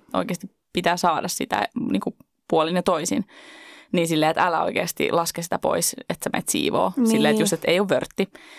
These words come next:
Speaker 2: Mm.
Speaker 1: Ja sit mä oon oikeasti niinku tommosista tilanteista oikeasti sättinyt itteeni.
Speaker 2: Mm.
Speaker 1: Niin sit siihen kyllä mun kaveri sanoi silleen, että Telma, että, että älä ajattele tolleen, että sulla on siinä hetkessä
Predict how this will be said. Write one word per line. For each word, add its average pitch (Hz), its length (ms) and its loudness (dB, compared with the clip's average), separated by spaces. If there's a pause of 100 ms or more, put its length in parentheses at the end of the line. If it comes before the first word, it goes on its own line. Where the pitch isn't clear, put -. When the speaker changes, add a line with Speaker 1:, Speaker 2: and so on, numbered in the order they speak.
Speaker 2:
Mm. 262 100 0
Speaker 1:
Ja 190 80 4
sit 185 100 2
mä 196 100 4
oon 185 100 2
oikeasti 185 360 0
niinku 170 200 0
tommosista 180 420 0
tilanteista 170 600 0
oikeasti 175 340 -2
sättinyt - 680 -2
itteeni. - 560 0 (220)
Speaker 2:
Mm. 208 640 -2
Speaker 1:
Niin 175 120 2
sit 175 140 0
siihen 165 260 0
kyllä 156 160 0
mun 156 180 0 (160)
kaveri 85 340 0 (280)
sanoi 170 260 0
silleen, - 340 -2
että - 200 -12
Telma, 190 320 2
että, 175 200 -4
että - 200 -2
älä 202 180 0 (480)
ajattele 180 400 0
tolleen, 170 320 0
että - 160 -4
sulla 202 160 2
on 180 80 -2
siinä 190 360 0 (160)
hetkessä - 580 -2